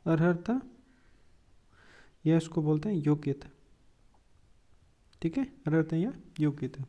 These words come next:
उसके बाद देखते हैं क्वालिटी, क्वालिटी का यहाँ पे हो जाएगा गुणवत्ता। ठीक है, तो पब्लिक फंड लोक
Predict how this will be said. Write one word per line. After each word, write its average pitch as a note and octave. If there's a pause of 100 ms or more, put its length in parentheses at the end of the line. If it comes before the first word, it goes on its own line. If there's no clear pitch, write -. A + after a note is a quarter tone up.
(920)
उसके -
बाद F3
देखते E3+
हैं A#3+ (920)
क्वालिटी, C#3+ (1300)
क्वालिटी F3
का E3+
यहाँ D#3
पे D3+
हो C#3+
जाएगा F3 (260)
गुणवत्ता। D3 (1080)
ठीक D#3+
है, A#3+ (840)
तो E3+
पब्लिक F3
फंड E3+
लोक E3